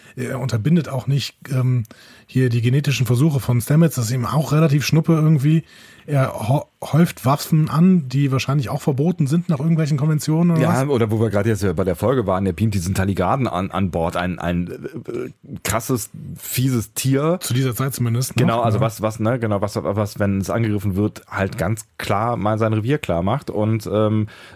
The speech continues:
Speaker 2: off-, offensichtlich auch auf, äh, dem Schwesterschiff einige Leute umgebracht hat, inklusive Klingonen. Also das ist ja auch eine Gefahr, die er zum Beispiel ignoriert, so.
Speaker 1: Ja. Dann habe ich jetzt öfter gelesen, so in, im Staffelrückblicken von irgendwelchen Menschen,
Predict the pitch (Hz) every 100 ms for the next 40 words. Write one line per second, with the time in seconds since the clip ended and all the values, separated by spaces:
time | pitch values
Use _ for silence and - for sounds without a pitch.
0 | - - - 107 - 107 107 110 113 95
1 | 104 - 98 101 - 90 101 98 101 90
2 | - 107 107 113 104 113 107 104 98 95
3 | 104 82 117 110 113 110 101 104 101 98
4 | 95 98 92 107 131 107 110 - - -
5 | 107 101 117 101 95 90 - 113 139 165
6 | 175 98 104 107 104 - 87 90 87 85
7 | - 87 80 - 110 95 104 127 - -
8 | - 76 64 110 - - - - - 117
9 | 175 190 156 170 196 170 156 143 135 160
10 | 175 185 190 165 170 165 151 151 139 123
11 | 156 151 139 175 151 160 175 160 - 147
12 | _ - 139 147 143 - 139 143 -